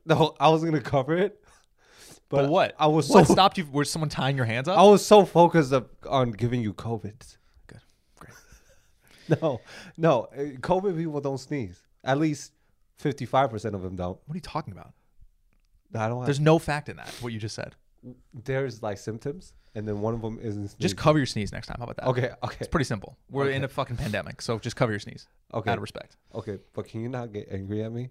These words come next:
Speaker 2: I'm not.
Speaker 1: I
Speaker 2: It's a pretty
Speaker 1: apologize.
Speaker 2: normal thing.
Speaker 1: I know, but I apologize. Can
Speaker 2: What's
Speaker 1: you forgive
Speaker 2: your,
Speaker 1: me?
Speaker 2: uh, insignificant thing?
Speaker 1: Can you forgive me?
Speaker 2: Yeah.
Speaker 1: Okay, thank you. I was, I was reading with <laughs>
Speaker 2: I know.
Speaker 1: Next time I'll throw my phone.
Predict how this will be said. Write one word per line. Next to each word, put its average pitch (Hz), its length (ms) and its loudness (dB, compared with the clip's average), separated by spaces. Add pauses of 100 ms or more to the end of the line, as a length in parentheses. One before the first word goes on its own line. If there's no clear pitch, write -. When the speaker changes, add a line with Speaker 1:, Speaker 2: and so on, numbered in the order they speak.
Speaker 2:
I'm 160 100 -10
not. 160 160 -12 (320)
Speaker 1:
I 104 100 -2
Speaker 2:
It's 101 100 -4
a 123 120 -4
pretty 160 160 2
Speaker 1:
apologize. - 20 -
Speaker 2:
normal 107 200 -2
thing. 131 220 -8 (600)
Speaker 1:
I 98 60 -16
know, 85 220 -12 (280)
but 107 120 -2
I 101 60 2
apologize. 98 520 -6
Can 131 80 -4
Speaker 2:
What's 110 200 0
Speaker 1:
you - 60 -2
forgive 151 80 0
Speaker 2:
your, 143 120 0
Speaker 1:
me? 135 60 0
Speaker 2:
uh, 123 40 -2
insignificant 110 500 -8
thing? - 160 -14 (200)
Speaker 1:
Can 120 120 -6
you 123 40 -4
forgive 98 320 -6
me? 113 280 -10
Speaker 2:
Yeah. 180 120 -8 (400)
Speaker 1:
Okay, 92 180 -10
thank 92 220 -10
you. 90 80 -14 (1300)
I 123 80 0
was, 117 260 -2 (420)
I - 60 -8
was 107 140 -6
reading 110 260 -8
with 98 200 -14 (220)
<laughs> - 240 -20
Speaker 2:
I 101 100 -14
know. 151 120 -12 (220)
Speaker 1:
Next 131 220 -6
time 156 180 0
I'll 113 80 0
throw 113 180 -4
my 101 140 -6
phone. - 160 -10